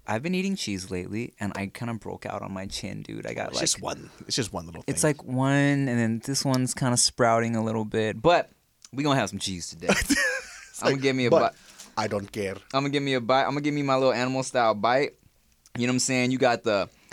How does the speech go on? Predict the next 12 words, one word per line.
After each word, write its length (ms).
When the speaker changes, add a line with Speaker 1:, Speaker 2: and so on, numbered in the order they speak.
Speaker 1:
spread 580
on 160
top. 400
You 80
got 220
the 80
grilled 500
onions. 480
You 60
got 220
the 80
cheese. 560